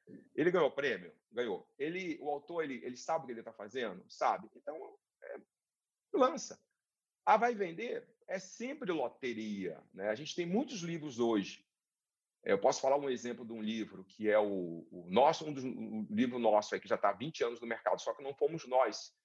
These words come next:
que escolhemos esse livro, né? A gente comprou de outra editora o catálogo. Foi, é o Pai Rico, Pai Pobre. Você pega um livro como Pai Rico, Pai Pobre, ou outros que você vê na lista há dez, quinze, vinte anos,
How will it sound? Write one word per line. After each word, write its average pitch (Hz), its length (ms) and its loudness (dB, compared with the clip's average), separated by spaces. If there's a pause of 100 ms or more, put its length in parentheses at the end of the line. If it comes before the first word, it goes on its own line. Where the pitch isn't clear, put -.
(220)
que 113 80 0
escolhemos 110 420 2
esse 113 160 -4
livro, 101 300 -6 (120)
né? 85 180 -4
A 82 40 0
gente 92 200 -10
comprou 139 280 4
de 127 80 -2
outra 123 140 -4
editora 98 500 -2 (460)
o - 40 -20
catálogo. 95 600 2
Foi, 120 160 -6
é 110 60 -2
o 117 60 -2
Pai 135 200 0
Rico, 143 140 -8
Pai 151 160 -6
Pobre. 104 340 0
Você - 140 -14
pega 226 200 -6
um 208 80 -6
livro 156 160 -6
como 123 140 -16
Pai 117 120 -10
Rico, 120 120 -14
Pai 104 180 -6
Pobre, 110 360 -2
ou 196 140 4
outros 175 500 0
que 101 100 -20
você 98 260 -12
vê 123 140 -6
na 117 120 0
lista 117 280 -8
há - 100 -8
dez, 113 440 0 (100)
quinze, 113 300 -10
vinte 95 220 -16
anos, 127 380 -2